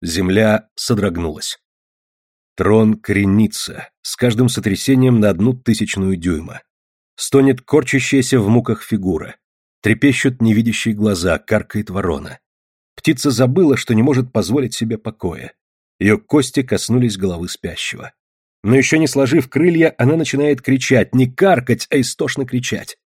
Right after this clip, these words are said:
Мелкие тени настигли ее и теперь упиваются ее жизненной силой. Земля трясется. С тишиной покончено. Камень треснул и продолжает крошиться.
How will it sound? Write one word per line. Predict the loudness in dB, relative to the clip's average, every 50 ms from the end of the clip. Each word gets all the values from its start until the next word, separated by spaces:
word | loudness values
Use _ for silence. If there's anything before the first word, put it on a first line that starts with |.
| _ _ _ _ _ _ 0
Мелкие | 2 4 4 4 4 4 2 2
тени | 4 2 4 4 4
настигли | 4 4 2 0 -2 -4 -4 -2 2 2 4
ее | 6 6 4 4 2
и | 0 -4 -6
теперь | -6 0 0 2 0 2 -2
упиваются | -6 -2 0 0 2 2 2 2 0 -2 0 2
ее | 2 4 4 4
жизненной | 2 2 2 2 2 2 2 2 2 2 0
силой. | -2 -4 -6 -6 -6 -8 -12 -16 -20 _ _ _ _ _ _ _ _ _ _ _
Земля | -8 -6 -4 -2 -2 -4
трясется. | -4 -6 -10 -10 -6 -6 -8 -8 -8 -10 -12 -12 -12 -16 -20 _ _ _ _ _ _
С | -14 -12 -4
тишиной | -2 -2 0 2 2 2 2 2
покончено. | 2 -2 -4 -6 -4 -2 -2 -2 -2 -2 -6 -10 -12 -16 -18 -20 -20 _ _ _ _ _ _ _ _ _ _
Камень | _ 0 2 4 4 4 4 4
треснул | 2 2 2 2 2 0 2 2 2 0 0 _
и | -4 -2
продолжает | -2 0 2 2 2 2 2 2 2 2 0
крошиться. | -2 -4 -6 -4 -4 -6 -6 -8 -8 -10 -12 -12 -14